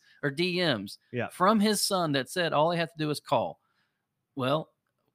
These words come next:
Speaker 1: what's he gonna ask for? Obviously, we've already been over this, but, I mean, I, I had, like, some thoughts going into tonight, but now it's just, like,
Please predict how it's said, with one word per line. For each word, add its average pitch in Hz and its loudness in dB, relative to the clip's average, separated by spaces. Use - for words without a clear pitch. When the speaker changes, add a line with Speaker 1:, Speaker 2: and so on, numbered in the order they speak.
Speaker 1:
what's 160 -8
he 190 -6
gonna 135 -2
ask 101 -8
for? 87 -12
Obviously, 120 -6
we've 117 -8
already 87 -8
been 92 -12
over 90 -12
this, 82 -14
but, 98 -8
I 113 -10
mean, 113 -4
I, - -6
I 143 2
had, 143 8
like, 117 2
some 110 -4
thoughts - 0
going 123 -2
into 120 -6
tonight, 120 -4
but 107 -6
now 110 -2
it's 110 -6
just, 107 -6
like, 95 -6